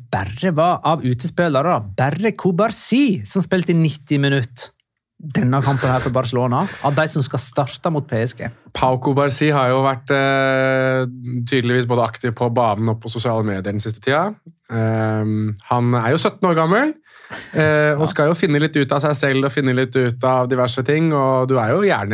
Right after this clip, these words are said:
Speaker 2: i litt sånn pubertal fase når du er sytten-åring. Ehm, det har jo også blitt slått opp litt på sosiale medier at, eh, pornostjernen Lana Rhodes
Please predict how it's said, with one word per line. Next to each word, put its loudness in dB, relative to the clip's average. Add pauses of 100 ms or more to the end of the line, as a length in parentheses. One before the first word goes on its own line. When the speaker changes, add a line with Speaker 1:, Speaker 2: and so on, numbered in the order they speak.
Speaker 2:
i 0
litt -4
sånn -2
pubertal 2
fase -2
når 2
du 2
er 2
sytten-åring. 0 (500)
Ehm, 2
det 2
har 2
jo 2
også 0
blitt -2
slått 0
opp 0
litt 0
på -6
sosiale 0
medier 2
at, -2
eh, 0
pornostjernen 2
Lana 2
Rhodes 0